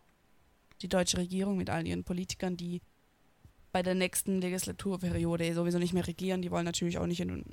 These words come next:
Erinnerung bleiben als diejenigen, die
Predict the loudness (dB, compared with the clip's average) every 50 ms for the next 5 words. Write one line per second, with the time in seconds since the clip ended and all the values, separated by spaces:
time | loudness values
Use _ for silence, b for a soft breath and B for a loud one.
0 | -14 -16 -14 -14 -10 -2 0 2 2 4 6 6 6 6 4 4 4 4 4 4
1 | 2 2 2 2 2 2 0 -2 -2 -2 -4 -2 -2 0 0 0 2 4 4 4
2 | 4 2 2 2 0 0 0 0 -2 0 0 -2